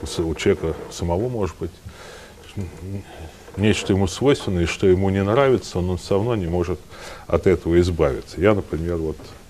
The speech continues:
до сих пор продолжаю курить, хотя понимаю весь вред и всю пагубность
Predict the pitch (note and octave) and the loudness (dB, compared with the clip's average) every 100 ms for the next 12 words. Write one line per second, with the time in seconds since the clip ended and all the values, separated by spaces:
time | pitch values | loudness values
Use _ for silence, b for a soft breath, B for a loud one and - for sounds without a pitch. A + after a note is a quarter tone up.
0 | B B F#2+ F#2 G2 F2+ F#2 E2+ E2+ E2+ | B B 4 6 6 0 0 0 0 2
1 | F2 F#2+ E2 - F#2 A#2 C#3+ - D#2 F#2+ | 2 4 2 2 0 0 -4 -6 -2 2
2 | G2 - B B B B B B B B | 0 -2 B B B B B B B B
3 | B B - A#2+ A2+ B2+ C3 A2 G2+ G2 | B B 2 4 4 4 4 4 2 -2
4 | - - - F#2+ A#2+ B2 F#2 - F2+ A2 | -6 -8 -2 6 8 8 4 2 2 4
5 | G#2 F#2+ E2+ E2+ - - | 4 4 0 0 -2 -2